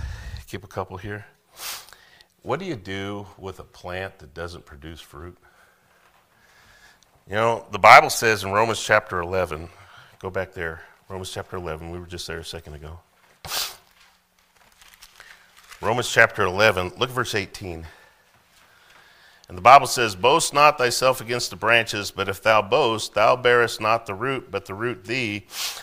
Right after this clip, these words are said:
Thou wilt then say, The branches were broken off that I may be granted in. Well, because of unbelief they were," what's the Bible say?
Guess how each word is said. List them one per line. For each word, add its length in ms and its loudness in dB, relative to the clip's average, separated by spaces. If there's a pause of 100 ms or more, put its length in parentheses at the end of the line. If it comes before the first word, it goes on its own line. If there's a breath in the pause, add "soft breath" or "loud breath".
(140 loud breath)
Thou 260 10
wilt 160 2
then 200 2
say, 260 2
The 100 -6
branches 580 0
were 80 -2
broken 460 0
off 220 2
that 100 2
I 160 6
may 160 -4
be 120 -12
granted 440 -6
in. 240 -6
Well, 260 4
because 400 -4
of 160 -10
unbelief 880 -2
they 160 -2
were," 320 -2
what's 180 -12
the 60 -10
Bible 140 -2
say? 260 -6